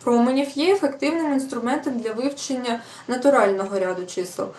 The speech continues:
Вони дозволяють учням візуалізувати, де знаходиться кожне число, визначати попереднє та наступне. Це також допомагає розвивати навички лічби в прямому та зворотньому порядку, що є важливим для подальшого вивчення математики.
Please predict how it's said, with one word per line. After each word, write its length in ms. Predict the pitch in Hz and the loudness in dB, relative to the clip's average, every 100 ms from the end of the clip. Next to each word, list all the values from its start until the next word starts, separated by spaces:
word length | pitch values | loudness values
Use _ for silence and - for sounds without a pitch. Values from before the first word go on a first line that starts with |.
| - - | -16 -2
Вони 320 | 277 415 466 | 4 6 8
дозволяють 600 | 320 269 285 339 330 330 | 6 6 6 6 4 2
учням 400 | - 302 - 285 | 2 2 2 2
візуалізувати, 1080 | 262 277 285 294 302 277 302 277 208 190 - | 4 4 4 4 4 2 2 4 4 0 -4
де 200 | 214 285 | 2 4
знаходиться 640 | 233 214 208 254 320 320 330 | 4 -2 2 2 2 -2 0
кожне 340 | 320 320 311 | 0 2 0
число, 440 | 311 294 302 285 | -4 -4 2 2
визначати 580 | 285 277 269 269 392 330 | 2 0 0 0 -2 0
попереднє 640 | - 208 - 226 359 381 240 | -2 -2 -2 0 2 0 0
та 180 | - | 0
наступне. 640 | 285 285 - 202 190 185 - - - - - | 0 0 -2 -2 -2 -4 -10 -16 -20 -20 -4
Це 160 | - 453 | 2 4
також 360 | 302 302 294 | 4 4 4
допомагає 580 | 269 277 269 269 262 262 | 2 0 0 0 0 0
розвивати 580 | 262 254 254 254 262 262 | 0 -2 -4 -2 -2 -2
навички 500 | 240 247 269 - 277 | -4 -4 -6 -4 -4
лічби 400 | 269 294 302 427 | -4 -4 2 2
в 100 | - | 2
прямому 600 | - 240 233 294 392 269 | -2 -6 -4 0 0 0
та 240 | - 262 277 | 0 2 2
зворотньому 580 | 233 233 240 262 269 | 2 -2 0 -2 -2
порядку, 600 | 269 294 269 - - - - - - - | 0 0 0 -2 -6 -10 -10 -14 -20 -8
що 160 | - | -2
є 160 | 320 349 | 0 0
важливим 560 | 277 262 262 349 349 | 0 -2 -2 -2 -2
для 140 | 247 233 | -2 -6
подальшого 680 | 226 220 247 277 285 233 226 | -6 -4 -2 -2 -4 -4 -4
вивчення 540 | 214 233 - 240 226 | -6 -8 -8 -8 -6
математики. 760 | 226 233 277 226 165 - - | -4 -4 -2 -2 -4 -8 -12